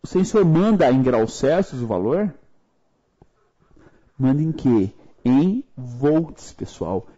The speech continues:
E aí o módulo faz a conversão, tá?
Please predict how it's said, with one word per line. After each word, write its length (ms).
E 100
aí 160
o 80
módulo 480
faz 400
a 320
conversão, 880
tá? 640